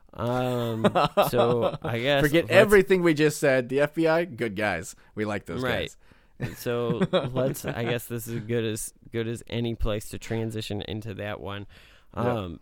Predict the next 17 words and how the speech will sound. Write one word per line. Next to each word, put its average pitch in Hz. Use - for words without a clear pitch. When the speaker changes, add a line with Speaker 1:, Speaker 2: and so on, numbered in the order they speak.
Speaker 1:
Frank, 127
you 117
wanna 113
go 110
ahead 113
and 110
read 117
us 117
a 113
little 117
bit 113
about 110
the 110
Democrats' 117
response -
to 123
the 113